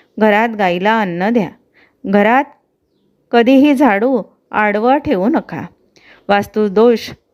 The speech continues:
टळतो. कुटुंबातील वृद्धांची सेवा करा,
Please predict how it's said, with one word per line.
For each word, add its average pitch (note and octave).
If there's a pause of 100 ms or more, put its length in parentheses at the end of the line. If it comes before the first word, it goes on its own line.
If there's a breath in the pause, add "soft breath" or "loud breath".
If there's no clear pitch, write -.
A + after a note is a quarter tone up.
(200)
टळतो. F3+ (760 loud breath)
कुटुंबातील C4 (280)
वृद्धांची A#3 (400 soft breath)
सेवा A3
करा, G#3+